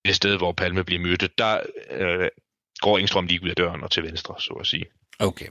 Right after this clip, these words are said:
Speaker 1: Og så i hælene på dem.
Speaker 2: Okay. Okay, det er jo fordi, jeg tænker, at vi allerede nu godt lige kan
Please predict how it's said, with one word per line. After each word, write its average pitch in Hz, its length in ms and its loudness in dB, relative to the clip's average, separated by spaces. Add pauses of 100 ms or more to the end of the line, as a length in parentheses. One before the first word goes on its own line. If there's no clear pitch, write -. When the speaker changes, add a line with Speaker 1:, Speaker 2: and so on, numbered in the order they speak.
Speaker 1:
Og - 80 0
så 87 80 2
i 85 60 0
hælene 87 260 -4
på 85 180 -8
dem. 85 80 -16 (360)
Speaker 2:
Okay. - 280 -6 (1400)
Okay, 107 200 6
det 107 100 4
er 156 40 10
jo 139 40 6
fordi, 139 300 6
jeg 135 100 6
tænker, 151 280 6
at 131 100 6
vi 127 60 8
allerede 139 260 8
nu 139 180 6
godt 135 280 8
lige 139 120 6
kan - 160 4